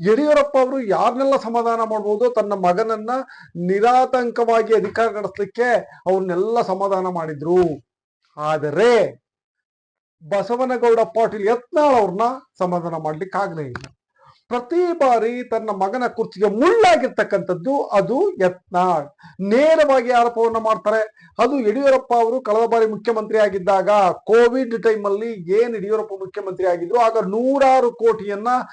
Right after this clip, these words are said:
ದೋಚಿದ್ದಾರೆ, ಕೋವಿಡ್ ಹೆಸರಲ್ಲಿ ಸಾವಿರಾರು ಕೋಟಿ ಹಣವನ್ನು ತಮ್ಮ ತಿಜೋರಿಗೆ ಸೇರಿಸಿದ್ದಾರೆ ಅಂತ ಆರೋಪವನ್ನ ಮಾಡಿದ್ರು. ಹಾಗಾಗಿ ಅವರನ್ನ, ಅವರ ಬಾಯನ್ನ ಮುಚ್ಚಿದ್ರೆ, ಅಂದ್ರೆ ಯತ್ನಾಳ್ ಅವರ ಬಾಯನ್ನ ಮುಚ್ಚಿದ್ರೆ ವಿಜಯೇಂದ್ರ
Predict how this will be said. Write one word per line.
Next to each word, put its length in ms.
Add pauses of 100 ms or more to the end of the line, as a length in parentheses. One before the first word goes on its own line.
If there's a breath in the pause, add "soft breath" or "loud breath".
(720 loud breath)
ದೋಚಿದ್ದಾರೆ, 840 (320 soft breath)
ಕೋವಿಡ್ 480
ಹೆಸರಲ್ಲಿ 380
ಸಾವಿರಾರು 680
ಕೋಟಿ 420
ಹಣವನ್ನು 320
ತಮ್ಮ 220
ತಿಜೋರಿಗೆ 600
ಸೇರಿಸಿದ್ದಾರೆ 580
ಅಂತ 160
ಆರೋಪವನ್ನ 540
ಮಾಡಿದ್ರು. 460 (800 soft breath)
ಹಾಗಾಗಿ 460 (440 loud breath)
ಅವರನ್ನ, 420 (1300)
ಅವರ 240 (120)
ಬಾಯನ್ನ 300
ಮುಚ್ಚಿದ್ರೆ, 440
ಅಂದ್ರೆ 400
ಯತ್ನಾಳ್ 420
ಅವರ 200
ಬಾಯನ್ನ 400
ಮುಚ್ಚಿದ್ರೆ 500 (520 loud breath)
ವಿಜಯೇಂದ್ರ 600